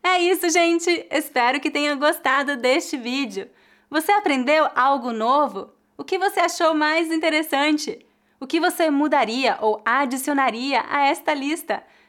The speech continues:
Deixe um comentário abaixo com a sua resposta. Se você quiser apoiar meu canal e ter acesso à transcrição deste vídeo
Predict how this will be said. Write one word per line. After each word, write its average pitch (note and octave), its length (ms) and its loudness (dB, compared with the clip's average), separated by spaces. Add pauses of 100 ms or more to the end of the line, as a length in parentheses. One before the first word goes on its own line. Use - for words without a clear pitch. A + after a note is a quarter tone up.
(140)
Deixe B3+ 340 -2
um C#4 60 -2
comentário A#3 640 0
abaixo A#3+ 640 0
com D#4 200 -2
a E4 80 2
sua G#3 360 -4
resposta. G#3+ 720 -6 (400)
Se - 140 -12
você G#3+ 300 -4
quiser A3 480 -2
apoiar B3+ 720 0
meu A#3 100 -2
canal A3 500 0 (240)
e C4 60 -8
ter A#3+ 160 -2
acesso A#3+ 460 0
à A3+ 80 -2
transcrição A#3+ 1000 -4
deste A#3 460 -4
vídeo A3 440 -10